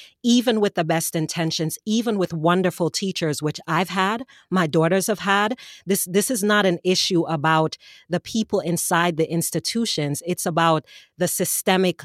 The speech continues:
elements and the upholding of that, that we do unconsciously and across, as you said, a-, across sectors, that makes it very difficult for us to detangle and look at, well,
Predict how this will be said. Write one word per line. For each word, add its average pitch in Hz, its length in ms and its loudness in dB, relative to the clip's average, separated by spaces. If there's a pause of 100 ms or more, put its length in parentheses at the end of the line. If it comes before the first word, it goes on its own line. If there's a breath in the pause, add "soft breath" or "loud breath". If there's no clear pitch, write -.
(480)
elements 180 500 2
and 170 180 -4
the 165 120 -4
upholding 196 640 2
of 208 160 0
that, 220 280 0
that 170 160 0
we 170 140 -2
do 190 260 0 (100)
unconsciously 202 960 -2 (240 loud breath)
and 175 140 0
across, 180 760 2
as 170 200 -2
you 175 80 -2
said, 190 300 0
a-, 165 180 0
across 190 400 0
sectors, 233 640 0 (320 loud breath)
that 180 180 2
makes 185 320 0
it 175 80 0
very 175 300 2
difficult 170 500 -2
for - 260 -6
us 165 220 -2
to 170 340 0 (400 loud breath)
detangle 190 800 2
and 165 220 0
look 185 180 0
at, 170 200 0
well, 165 260 2